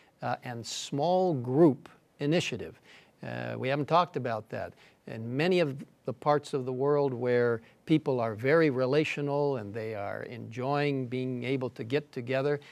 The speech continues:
they're using small group outreach. Thousands of people are coming in that way. Uh, they've had a tremendous outreach in the city of London.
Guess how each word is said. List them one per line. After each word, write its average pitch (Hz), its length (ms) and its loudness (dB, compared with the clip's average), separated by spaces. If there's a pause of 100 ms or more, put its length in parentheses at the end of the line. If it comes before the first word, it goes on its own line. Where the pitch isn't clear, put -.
(140)
they're 127 100 -6
using 127 380 -4
small 151 520 2
group 139 420 0 (220)
outreach. 131 600 -2 (680)
Thousands 143 560 2
of 110 120 -10
people 113 340 -10
are 104 120 -10
coming 113 380 -8
in 107 180 -12
that 104 260 -10
way. - 260 -10 (440)
Uh, 131 180 -4
they've 139 220 0
had 151 260 2
a 135 100 0
tremendous 156 760 -2
outreach 156 500 0
in 143 160 -6
the 135 80 -4
city 156 260 -2
of 131 120 -2
London. 127 500 2